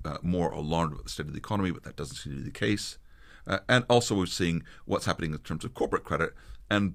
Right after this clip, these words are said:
and a lot of businesses have been paying down the amount of debt that they've got. But again, all this makes sense because, of course, interest rates are much higher than they were over the last few years,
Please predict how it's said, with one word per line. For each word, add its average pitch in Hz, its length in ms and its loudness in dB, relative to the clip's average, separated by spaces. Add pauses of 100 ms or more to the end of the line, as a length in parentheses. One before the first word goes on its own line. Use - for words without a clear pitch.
(140)
and 87 160 0
a 85 40 0
lot 87 120 2
of 80 140 -2
businesses 78 420 -2
have 71 100 -6
been 69 120 -8
paying 78 360 -4
down 90 440 4 (260)
the - 60 -6
amount 78 180 -2
of 69 120 -8
debt - 180 0
that - 80 -14
they've 76 100 -6
got. 80 240 -2
But 196 100 -2
again, 139 380 2 (260)
all 131 160 4
this 107 200 2
makes 82 200 -2
sense - 240 0
because, - 280 -6
of - 80 -10
course, - 180 -8
interest 110 180 0
rates - 180 -6
are - 40 -6
much 64 160 -10
higher 107 220 4
than 73 160 -2
they 71 60 -2
were - 200 -2
over - 60 -6
the 65 80 -6
last 69 180 -6
few 69 140 -6
years, 73 320 -2